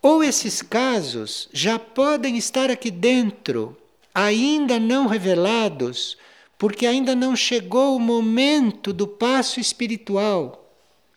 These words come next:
E isto só vai manifestar, só vai emergir um pouco antes do passo espiritual.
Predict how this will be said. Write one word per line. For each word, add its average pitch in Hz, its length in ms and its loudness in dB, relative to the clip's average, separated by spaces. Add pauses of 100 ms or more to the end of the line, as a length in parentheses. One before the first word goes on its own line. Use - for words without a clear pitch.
(240)
E 220 200 2
isto 269 240 -4
só - 220 -2
vai 180 260 0
manifestar, 202 720 -4
só 226 200 -6
vai 175 260 -2
emergir 170 760 -2 (340)
um 226 160 0
pouco 269 440 0
antes 262 500 2
do 196 160 -2
passo 233 540 -2
espiritual. 180 840 0